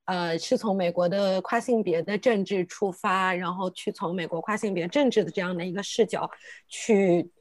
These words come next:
探讨，就是在这个跨性别政治中我们所预设的自我和身体的这样的一个关系。因为我觉得美国因为近两年来跨性别被放在了政治的聚光灯下，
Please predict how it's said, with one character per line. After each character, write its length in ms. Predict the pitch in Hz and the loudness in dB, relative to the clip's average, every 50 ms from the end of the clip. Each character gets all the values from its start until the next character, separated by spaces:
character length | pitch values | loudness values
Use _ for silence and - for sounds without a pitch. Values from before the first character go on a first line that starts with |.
| _ | _
探 480 | _ - 254 226 208 196 180 175 175 170 - | _ 4 4 6 6 6 4 2 0 -2 -6
讨， 400 | - - 190 151 151 135 139 156 | -4 0 2 2 2 2 -2 -4
就 120 | - 196 | -6 -6
是 200 | 185 - 202 190 | -6 -4 -4 -4
在 520 | 175 - 220 196 185 180 175 175 175 170 170 _ | 0 2 4 4 6 6 4 4 2 2 -2 _
这 240 | - - 214 196 185 | 2 2 2 2 2
个 160 | - 190 170 170 | -4 -8 -8 -4
跨 160 | - 226 214 | -2 -2 0
性 160 | - 226 202 | 0 0 0
别 120 | 175 165 170 | 0 0 0
政 220 | 170 254 233 208 | 2 2 2 2
治 180 | 202 - 196 180 | 2 0 -2 -2
中 220 | 170 190 175 180 | 0 -2 -2 -2
我 60 | 165 | -2
们 120 | 151 165 170 | -4 -6 -8
所 220 | 170 - 175 151 | -2 0 0 0
预 260 | 156 185 220 240 202 | 2 2 2 2 2
设 360 | 196 - - - 247 202 190 | 0 -2 2 4 4 4 6
的 200 | 175 185 180 175 165 - _ | 4 2 0 0 0 -4 _
自 180 | - - 208 | -4 0 0
我 220 | 190 170 165 147 - | 0 2 0 -2 -4
和 180 | - - 180 175 | -4 -4 -6 -6
身 240 | - - 240 240 247 | -2 0 2 2 2
体 200 | - - - 349 | 0 -4 -10 -10
的 120 | - 156 160 | -10 -10 -12
这 100 | - - 180 | -10 -8 -8
样 80 | 170 160 | -6 -6
的 100 | 156 143 | -6 -8
一 80 | 151 | -8
个 100 | - 165 | -8 -10
关 380 | 160 - 214 220 233 254 285 320 | -4 -2 0 2 2 2 0 -2
系。 320 | - - - 202 160 - - - - - - - - - _ _ _ _ | -6 -6 -4 -4 -4 -4 -6 -12 -18 -20 -20 -20 -20 -20 _ _ _ _
因 140 | - 247 254 | 4 6 8
为 80 | 262 262 | 10 10
我 160 | 262 208 180 | 10 10 10
觉 120 | - 202 | 8 6
得 140 | 185 220 220 | 6 6 6
美 160 | 220 190 175 | 6 4 2
国 240 | 175 - 170 180 190 185 - - _ _ | 4 4 4 4 4 4 0 -4 _ _
因 180 | 185 220 226 | -2 0 2
为 60 | 233 240 | 2 2
近 160 | - 277 247 | 2 2 2
两 180 | 214 175 170 | 2 0 0
年 160 | 175 175 180 185 | -2 -2 -2 -2
来 140 | 190 190 | -2 -4
跨 180 | 196 - - 220 | -4 0 -2 0
性 200 | 220 - 220 208 | 0 0 0 0
别 360 | 180 185 175 175 175 180 175 - _ _ _ | 2 2 4 4 4 2 2 -4 _ _ _
被 120 | - 262 240 | 6 6 6
放 320 | 233 - - 320 370 359 269 | 8 6 4 6 6 6 4
在 160 | 214 180 160 | 4 4 4
了 120 | 165 165 | 2 -2
政 220 | 160 - 240 208 202 | 0 0 2 2 2
治 100 | - 226 | 2 0
的 140 | 190 190 185 | 0 0 -2
聚 180 | - - 202 | -2 -4 -4
光 240 | 196 214 208 214 226 | -2 -2 -2 0 0
灯 200 | 214 247 269 311 | 0 0 0 0
下， 280 | - - 190 165 165 | 0 0 -2 -2 -2